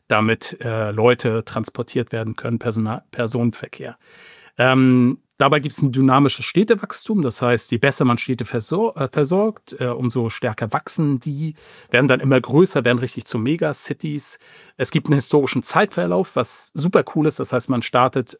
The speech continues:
bei Dampfmaschinen und kommt bei I C Es dann am Ende raus. Es gibt halt Busse, Flugzeuge, Schiffe und alles, was man sich denken kann. Und das ist nicht nur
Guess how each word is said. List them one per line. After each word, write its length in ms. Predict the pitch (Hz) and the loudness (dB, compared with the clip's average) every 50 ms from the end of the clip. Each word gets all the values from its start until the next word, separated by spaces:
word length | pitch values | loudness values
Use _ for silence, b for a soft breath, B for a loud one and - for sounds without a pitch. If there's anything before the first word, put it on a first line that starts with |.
| _ _ _ - | _ _ _ -6
bei 140 | - 110 110 | -6 -4 0
Dampfmaschinen 720 | 123 135 151 - - 151 143 127 - - 151 143 143 131 | 2 0 0 0 0 -2 -2 -2 -2 -2 -2 0 0 0
und 100 | 117 107 | -2 -2
kommt 300 | - - 123 123 117 - | -2 2 2 2 2 0
bei 160 | 123 117 110 | -2 -2 -2
I 240 | 107 123 - 135 120 | -2 -4 -6 -8 -6
C 160 | - - 135 127 123 135 160 | -6 -6 -6 -4 -4 -6 -6
Es 160 | 156 - - | -6 -6 -6
dann 140 | - 131 120 | -6 -6 -6
am 100 | 120 120 | -6 -6
Ende 180 | 120 120 117 | -6 -6 -2
raus. 360 | 120 156 202 214 196 190 - B B B B B B B B B B | 2 4 4 4 4 2 -2 B B B B B B B B B B
Es 160 | - 127 - | -6 -6 -2
gibt 240 | - 135 117 - - | -2 -4 -6 -4 -6
halt 180 | 120 107 107 - _ _ - | -4 -4 -4 -6 _ _ 0
Busse, 420 | 175 165 - - - 151 139 131 | 0 0 2 2 2 2 4 2
Flugzeuge, 1200 | 120 - - 185 160 - - - 135 127 127 120 127 123 120 120 120 117 117 117 113 113 120 - _ _ _ - | 2 0 0 0 0 0 0 2 4 4 4 6 6 6 6 6 4 4 2 2 0 -2 -4 -8 _ _ _ -12
Schiffe 680 | - - - - 180 - - - 151 139 135 127 117 113 | -8 -4 0 0 0 0 2 0 2 2 4 2 2 0
und 280 | 113 113 110 - - - | -2 -4 -6 -6 -6 -4
alles, 200 | 135 143 - - | -4 -4 -2 -4
was 120 | 131 - | -6 -4
man 100 | - 127 | -4 -4
sich 140 | 113 113 104 | -4 -6 -6
denken 320 | - 131 127 113 98 - 120 | -6 -6 -6 -6 -6 -8 -12
kann. 260 | - - 104 95 - B B B B B B B B B | -10 -10 -12 -12 -14 B B B B B B B B B
Und 580 | - 131 135 139 143 143 135 - - - - _ _ _ _ _ _ _ _ | 2 4 4 6 6 4 4 2 -2 -8 -10 _ _ _ _ _ _ _ _
das 160 | - 131 123 | -4 -4 -4
ist 140 | - 160 - | -4 -2 0
nicht 160 | 175 160 143 | 0 2 4
nur 240 | 156 147 139 139 147 | 4 4 4 2 0